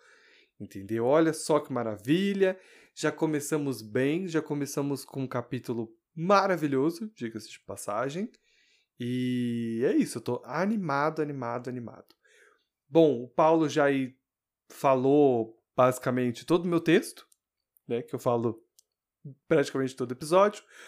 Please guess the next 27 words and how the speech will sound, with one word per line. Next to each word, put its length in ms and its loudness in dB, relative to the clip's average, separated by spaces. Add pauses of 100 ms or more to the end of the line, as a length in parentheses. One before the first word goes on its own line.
(320)
O 100 2
Paulo 380 6
é 40 4
praticamente 960 2
uma 100 4
participação 640 0
especial 480 2
essa 160 -2
semana, 480 -2
né, 140 0
porque 160 -12
já 120 -2
faz 220 -2
cem 480 2
anos 460 6
desde 280 -2
a 60 4
última 320 -2
vez 220 -6
que 80 -8
o 40 -4
Paulo 260 -6
apareceu, 720 -2 (540)
então 180 0
diga-se 380 -6
de 100 -10
passagem. 800 0